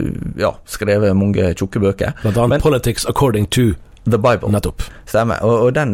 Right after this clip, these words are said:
Speaker 1: eh, står i hylla her.
Speaker 2: Den er på
Speaker 1: Eh,
Speaker 2: syv, åtte hundre sider, jeg tror.
Speaker 1: ja,
Speaker 2: Det
Speaker 1: ja.
Speaker 2: tok han ti år å skrive den, tror jeg, altså.
Speaker 1: Ja, eh, og, og, og det som er veldig interessant med den, er jo at han, eh, <laughs> jeg, jeg nevnte for en, eh, en, eh, dansk konservativ teolog jeg traff, at, at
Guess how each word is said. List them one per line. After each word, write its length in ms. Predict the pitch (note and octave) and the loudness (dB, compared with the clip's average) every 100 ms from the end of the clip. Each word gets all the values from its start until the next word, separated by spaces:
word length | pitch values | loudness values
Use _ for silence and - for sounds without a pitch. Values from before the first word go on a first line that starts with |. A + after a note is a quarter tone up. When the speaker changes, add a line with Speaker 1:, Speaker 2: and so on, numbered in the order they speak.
| G#2 | 0
Speaker 1:
eh, 380 | C2+ C#2+ D2+ B1 | 0 0 0 -2
står 300 | - C#3+ F#2+ | 0 0 2
i 20 | |
hylla 220 | G2 A#2+ | 2 0
her. 100 | A2 | 0
Speaker 2:
Den 220 | F#2+ G#2 | 0 0
er 80 | G2+ | 0
på 60 | F2 | 0
Speaker 1:
Eh, 80 | G2+ | -2
Speaker 2:
syv, 280 | - B2+ G2 | 0 0 0
åtte 140 | F#2 A2 | 2 2
hundre 100 | G2+ | 2
sider, 160 | G2+ | 2
jeg 60 | G2+ | 2
tror. 100 | C#3 | 4
Speaker 1:
ja, 240 | B2 B2 | 4 4
Speaker 2:
Det 100 | B2+ | 2
Speaker 1:
ja. 60 | A#2+ | 0
Speaker 2:
tok 120 | G#2+ | 0
han 120 | A2+ | -2
ti 220 | - C#3 A2+ | 0 2 4
år 80 | |
å 80 | F#2+ | 2
skrive 220 | - G2 F#2 | 2 2 2
den, 60 | |
tror 120 | D#2 D2+ | 0 -2
jeg, 40 | D#2+ | 0
altså. 80 | D#2+ | 2
Speaker 1:
Ja, 300 | C3 - G2 - - - | 2 0 -6 -14 -16 -6
eh, 280 | - B2 G2+ | 0 2 2
og, 220 | B2+ C#3+ | 2 2
og, 220 | D3 D3 - | 2 0 0
og 640 | C#3 C#3 - - - C#3 | 0 -2 -4 -16 -6 0
det 140 | D#3+ F#3+ | 0 2
som 140 | C#3 | 0
er 80 | C#3 | 2
veldig 200 | A#2+ C3+ E3 | 0 0 -2
interessant 640 | A#2+ G#2 - - G2+ - | -2 -8 -4 -2 -2 -2
med 140 | G#2+ D3+ | -2 0
den, 200 | D3 - | -2 0
er 120 | D#3 | 0
jo 100 | G#2 | 0
at 160 | A2 - | -2 -2
han, 260 | D3+ A2 F#2+ - - - - | 0 2 -2 -8 -20 -10 0
eh, 320 | - - - | 2 2 0
<laughs> 40 | - | -2
jeg, 140 | - C#3 - | -2 0 2
jeg 140 | D3 | 2
nevnte 340 | B2 B2 D#3+ D#3+ | 2 0 0 0
for 160 | F2+ | 0
en, 200 | F#2 - - | 0 -2 0
eh, 320 | F#2+ F#2+ - - | 0 0 0 0
en, 180 | G2 | 0
eh, 380 | F2+ F#2 E2+ F2 - - - | 2 2 2 0 -4 -12 -6
dansk 380 | E3 B2+ F#2 - | -2 -2 -4 -6
konservativ 640 | - G2 B2+ G#2+ G#2+ - F2 | -4 -2 0 0 -2 -4 -2
teolog 400 | G2 A2 G#2 D#2 | 0 2 0 -2
jeg 80 | |
traff, 240 | - - - | -4 -4 -2
at, 240 | - - | -4 -4
at 160 | - - | -6 -2